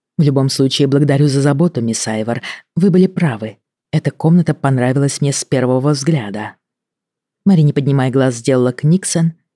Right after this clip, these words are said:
направилась к дверям и, уже собираясь выйти, негромко добавила: "Не забудьте, мистер Норвуд, ужин здесь подают в восемь".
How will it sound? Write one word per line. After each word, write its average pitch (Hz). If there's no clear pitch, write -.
направилась 165
к 117
дверям 143
и, 185
уже 156
собираясь 135
выйти, 170
негромко 147
добавила: 117
"Не 214
забудьте, 214
мистер 175
Норвуд, 185
ужин 214
здесь 180
подают 202
в 165
восемь". 180